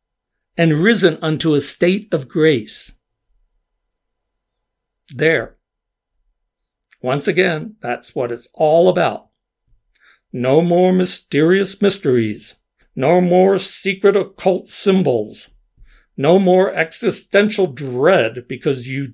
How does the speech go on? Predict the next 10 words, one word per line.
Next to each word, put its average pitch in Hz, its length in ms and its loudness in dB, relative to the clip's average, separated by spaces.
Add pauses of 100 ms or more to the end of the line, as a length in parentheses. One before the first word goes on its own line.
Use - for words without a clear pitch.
don't 202 340 0
know 180 380 4
the 180 220 -4
answer. 180 540 -6 (1500)
Because 135 480 0
the 135 200 -8
answer 156 720 -4 (300)
is 139 480 0 (1000)
the 117 280 -4
feminine 180 540 0